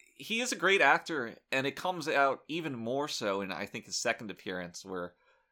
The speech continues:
uh, Barclay has a complete change of personality. Um,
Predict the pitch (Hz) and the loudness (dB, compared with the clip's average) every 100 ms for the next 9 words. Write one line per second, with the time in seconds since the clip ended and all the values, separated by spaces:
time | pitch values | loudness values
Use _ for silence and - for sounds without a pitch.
0 | _ - 95 50 50 - _ 60 - 98 | _ -10 -4 -4 -6 -10 _ -18 -2 0
1 | 95 101 90 80 - - 104 92 - 98 | 0 -2 -4 -6 -14 -10 -6 -6 -8 -8
2 | 101 - - 98 95 87 101 95 92 92 | -6 -6 -6 -6 -6 -8 -6 -6 -4 -2
3 | 98 87 85 _ _ _ _ _ _ - | 0 -2 -6 _ _ _ _ _ _ -10
4 | 98 85 82 | -8 -8 -10